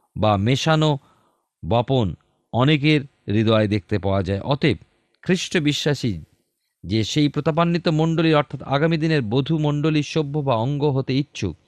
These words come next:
সে জাগ্রত থাকুক, সচেতন থাকুক, সঠিক উপদেশ সে,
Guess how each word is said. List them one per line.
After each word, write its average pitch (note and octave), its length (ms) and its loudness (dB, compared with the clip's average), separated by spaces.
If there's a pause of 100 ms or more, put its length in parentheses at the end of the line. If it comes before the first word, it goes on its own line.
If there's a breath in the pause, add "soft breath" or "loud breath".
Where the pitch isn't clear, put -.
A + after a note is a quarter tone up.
(380)
সে G#2+ 240 -4
জাগ্রত G#2+ 500 0
থাকুক, A#2 360 -2 (580)
সচেতন D#3+ 500 -2
থাকুক, E3 400 0
সঠিক E3 420 -2
উপদেশ D3 400 -2 (260)
সে, F2+ 140 -6